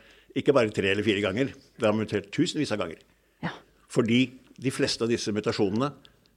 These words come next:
Speaker 1: betyr ingenting, så de skal vi ikke være redd for. Men så er det da de mutasjonene som betyr noe, og det er jo de du nevnte, nemlig den engelske, den sørafrikanske og den brasilianske, som endrer virusets egenskaper, endrer virusets evne til å binde seg til kroppscellene våre,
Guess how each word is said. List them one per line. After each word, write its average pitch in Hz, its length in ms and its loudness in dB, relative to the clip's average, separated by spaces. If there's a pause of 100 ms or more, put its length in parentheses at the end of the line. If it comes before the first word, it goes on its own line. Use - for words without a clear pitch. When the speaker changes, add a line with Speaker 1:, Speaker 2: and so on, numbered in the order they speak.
(140)
Speaker 1:
betyr 107 260 2
ingenting, - 320 -8 (320)
så - 100 -12
de 110 100 -8
skal 131 160 -4
vi 101 40 -6
ikke 92 160 -4
være 90 60 -10
redd - 100 -8
for. - 140 -12
Men 107 80 -10
så 139 160 8
er 127 40 6
det 127 100 6
da 127 100 4
de 127 260 -2
mutasjonene 117 640 -2
som 139 100 -8
betyr 120 240 2
noe, 151 180 0 (560)
og 131 60 -4
det 120 80 2
er 117 80 6
jo 104 160 0
de - 0 -
du 104 120 0
nevnte, 104 360 -6
nemlig 92 260 -4
den 92 200 -6
engelske, 92 240 -8
den 101 140 -4
sørafrikanske 92 580 -4
og 95 100 -6
den 95 100 -6
brasilianske, 104 480 -2 (460)
som 127 180 -2 (240)
endrer 104 540 4
virusets 92 600 -8 (120)
egenskaper, 101 640 -2 (100)
endrer 101 380 0
virusets 90 540 -6
evne 95 360 -4
til 113 120 -6
å 107 120 -6
binde 87 280 -4
seg 101 180 -6
til 95 220 -6
kroppscellene 95 480 -6
våre, 113 240 -2